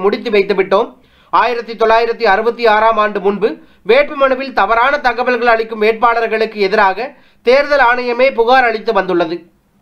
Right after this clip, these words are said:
பின்னர் சம்பந்தப்பட்ட வேட்பாளர்களுக்கு எதிராக யார் வேண்டுமானாலும் குற்ற நடவடிக்கை எடுக்க வழிவகை செய்யும் வகையில்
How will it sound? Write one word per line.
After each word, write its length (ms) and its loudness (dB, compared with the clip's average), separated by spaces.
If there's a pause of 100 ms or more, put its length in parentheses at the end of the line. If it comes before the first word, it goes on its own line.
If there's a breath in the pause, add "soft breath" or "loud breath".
பின்னர் 280 0 (300 soft breath)
சம்பந்தப்பட்ட 540 0
வேட்பாளர்களுக்கு 760 -2
எதிராக 420 -2 (380 soft breath)
யார் 280 2
வேண்டுமானாலும் 640 0
குற்ற 220 0
நடவடிக்கை 580 0
எடுக்க 220 0 (460 soft breath)
வழிவகை 460 0
செய்யும் 260 -2
வகையில் 340 0